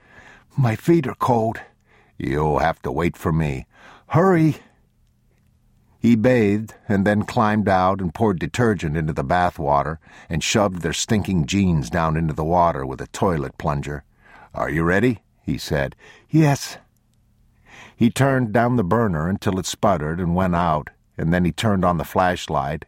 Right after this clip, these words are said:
and laid it in the floor. They sat on the edge of the tub and pulled their shoes on, and then he handed the boy the pan and soap,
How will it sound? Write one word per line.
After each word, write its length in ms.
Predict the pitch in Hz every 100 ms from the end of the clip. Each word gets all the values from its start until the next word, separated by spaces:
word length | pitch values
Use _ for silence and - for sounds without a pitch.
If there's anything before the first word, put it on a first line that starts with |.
| -
and 100 | 78
laid 240 | 82 85
it 100 | 78
in 120 | 76
the 60 | 71 -
floor. 400 | 82 78 67 - _ _ _ _ _ _ _ _ - - -
They 100 | 80
sat 300 | - 117 117
on 100 | 104
the 160 | 90
edge 140 | 101 98
of 80 | 76
the 80 |
tub 400 | 82 - 95 67 71
and 140 | 67
pulled 240 | - 98
their 120 | 76 71
shoes 400 | - 101 82 67
on, 320 | 67 67 80
and 140 | 82
then 120 | 87
he 80 | 90
handed 340 | 73 87 87 78
the 80 |
boy 240 | 78 90 87
the 100 | 82
pan 480 | - 95 85 82 85
and 140 | 78
soap, 420 | - 101 80 78